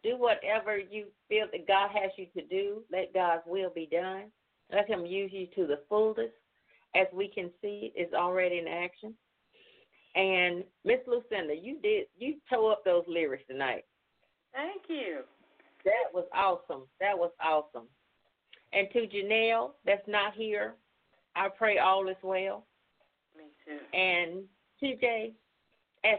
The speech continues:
Speaker 1: always, you always have the show just jam-packed, and you just continue to do what God would have you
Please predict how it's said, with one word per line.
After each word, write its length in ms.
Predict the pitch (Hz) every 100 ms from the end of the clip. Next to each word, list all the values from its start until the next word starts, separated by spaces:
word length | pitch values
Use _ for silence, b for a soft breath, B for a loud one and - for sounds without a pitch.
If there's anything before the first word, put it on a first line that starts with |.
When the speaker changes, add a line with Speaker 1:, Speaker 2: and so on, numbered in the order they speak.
| -
Speaker 1:
always, 600 | 190 185 180 180 185 196 _
you 220 | 180 180
always 400 | - 170 170 160 - _ -
have 440 | 180 170 151 151 151 _ _ _ _ _
the 80 | - - -
show 420 | 196 180 175 180 _ _ _ _ _ _ _ -
just 180 | 175 165 _ -
jam-packed, 680 | 185 180 165 202 190 180 - _ _ _ _ _ _ _ _ _ _ 156
and 160 | 156
you 80 | 180
just 220 | 196 180
continue 420 | 175 160 196 180 147
to 120 | 147
do 140 | 190 185
what 180 | 165 165
God 220 | 170 160
would 120 | 156
have 200 | 170 165
you 120 | 160